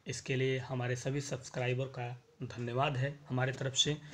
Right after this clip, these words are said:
कि आप हमें इतने प्यार देते हैं। यही प्यार, यही मोहब्बत ज़िंदगी में रहनी चाहिए, क्योंकि ज़िंदगी कुछ पलों की है मित्रों, और उसमें एंजॉय करके ही रहना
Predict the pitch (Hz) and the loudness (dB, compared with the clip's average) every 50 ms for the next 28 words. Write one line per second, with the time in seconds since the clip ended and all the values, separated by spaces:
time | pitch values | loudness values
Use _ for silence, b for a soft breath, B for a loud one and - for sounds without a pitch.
0 | B B _ - - 131 123 123 127 127 - - 131 131 135 127 127 - 147 139 | B B _ -2 2 4 6 6 6 4 2 -2 -2 0 -2 -2 -2 -2 -2 -2
1 | 131 - 143 135 131 131 131 131 127 127 156 143 127 123 135 147 147 B B B | 0 4 4 4 6 6 4 2 0 2 2 2 4 4 2 0 -2 B B B
2 | B B B B B B _ _ _ _ _ _ _ _ _ _ _ _ _ - | B B B B B B _ _ _ _ _ _ _ _ _ _ _ _ _ -20
3 | - - 147 147 147 139 170 180 151 - 170 147 143 143 143 143 - - 190 143 | -10 -2 2 4 6 6 6 6 6 6 6 6 6 6 4 2 -2 -4 0 2
4 | 156 165 160 147 135 143 139 135 147 147 131 123 143 139 135 139 139 139 143 143 | 2 4 4 4 4 2 2 2 2 2 4 4 4 4 4 4 4 4 4 4
5 | 139 131 123 123 135 143 135 - 143 135 131 123 117 113 127 B B B B B | 4 4 4 4 4 4 2 2 0 2 2 0 0 -2 -6 B B B B B
6 | B - - 139 127 147 131 127 139 139 139 139 135 151 147 151 - 151 - - | B -6 -6 -4 -2 -2 0 0 2 2 0 0 0 0 0 0 -2 -2 -2 0
7 | - 147 135 139 131 135 143 131 139 139 139 131 - 135 127 123 127 - - 156 | 0 2 2 2 2 2 2 2 2 2 0 -2 -2 0 0 0 -2 -2 -4 -4
8 | 127 127 123 - 151 139 135 131 127 127 127 131 127 127 143 127 123 - 143 131 | -4 -4 -4 -4 -2 -2 0 2 4 4 4 4 4 2 0 -2 -2 0 0 2
9 | 139 131 123 120 123 123 123 139 | 2 2 2 2 2 0 0 -2